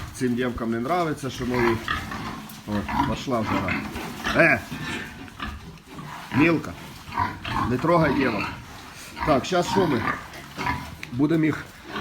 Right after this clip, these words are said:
глистувати. Е, купив я і вермектин. Щас покажу.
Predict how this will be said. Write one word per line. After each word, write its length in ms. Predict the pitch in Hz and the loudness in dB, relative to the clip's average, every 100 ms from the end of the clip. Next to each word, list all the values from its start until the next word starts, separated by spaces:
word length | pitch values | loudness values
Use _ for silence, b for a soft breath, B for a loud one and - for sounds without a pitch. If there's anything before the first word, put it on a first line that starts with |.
| - | 2
глистувати. 680 | 135 147 175 175 202 196 - - - - - - - - - - - - - - - 131 123 | 4 4 4 6 6 6 0 -2 -2 0 -4 -4 -6 -2 -2 -2 -2 -2 -2 -2 -2 -2 2
Е, 840 | 131 135 135 131 131 131 131 131 120 B B B - - - - 50 50 50 - - - - - - - | 6 8 6 6 6 6 6 4 0 B B B -6 -6 -8 -10 -6 -4 -4 -8 -16 -18 -16 -12 -2 0
купив 320 | 139 175 170 | 2 6 6
я 140 | 156 151 | 6 4
і 140 | 147 | 4
вермектин. 680 | 147 139 147 165 202 220 175 - - - - - - 117 - - - - - | 2 2 2 2 4 4 4 2 2 -2 -10 -10 -6 -2 -2 -2 -4 -6 -8
Щас 240 | - - | -8 -6
покажу. 640 | - - 139 - - 131 | -8 -8 -8 -4 -2 -2